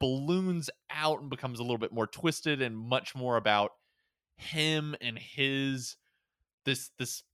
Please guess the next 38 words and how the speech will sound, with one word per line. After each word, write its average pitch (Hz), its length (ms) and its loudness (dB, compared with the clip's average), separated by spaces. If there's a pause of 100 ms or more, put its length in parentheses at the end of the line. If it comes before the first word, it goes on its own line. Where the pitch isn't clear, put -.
(400)
as 127 100 -2
I 123 60 -2
said, 117 200 -4
kind 123 160 0
of - 60 -12 (100)
fictional 147 420 0
version 123 500 2
of 113 120 -6
him 110 540 -4 (920)
inability 123 800 2
to 110 80 -2
kind 117 180 -2
of - 120 -10
connect 113 500 -2
with 113 260 -4
other 110 260 2
people 98 760 -2 (340)
and 95 720 -4 (520)
using 117 720 -2
the 110 180 -4
idea 104 460 0
of, 101 200 -2
like, 98 340 -4
I 120 100 0
need 123 180 -4
to 127 160 -10
rehearse 113 600 -2
every 117 240 2
single 110 400 -4
social 110 440 -2
interaction 104 880 -4 (220)
and 110 160 -10
take 117 220 -8
it - 100 -12
to - 80 -18
the 110 120 -4
most, 107 340 -2
like, 95 380 -8